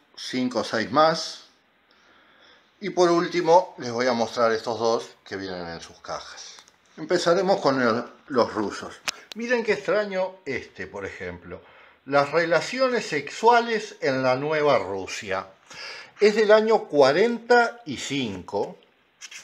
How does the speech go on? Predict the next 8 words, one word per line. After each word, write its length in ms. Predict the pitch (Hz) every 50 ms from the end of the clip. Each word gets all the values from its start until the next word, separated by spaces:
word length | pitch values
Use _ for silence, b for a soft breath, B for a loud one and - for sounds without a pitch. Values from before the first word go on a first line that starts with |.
| - -
¿m? 240 | 107 120 170 220 - _ _ _ _ _ _
Cuando 320 | - 131 110 107 110 110 107
terminó 540 | - 107 104 101 104 107 113 127 131 127
la 140 | 104 95 95
guerra. 520 | 98 98 92 90 82 76 85 101 139 214 - _ _ _ _ _ _ - _ _ b b b b b b b b b _ _ _ _ _ _ _ _ _ _ _ _ _ _ _ _ _ _ _ _ _ _ b b b b b b b b b b b b b b _ _ _ _ - - - _ - _ _ _
Después 340 | - 185 180 175 - 180 208
tenemos 400 | - 208 208 202 190 170 - -
este. 300 | 175 165 - - - -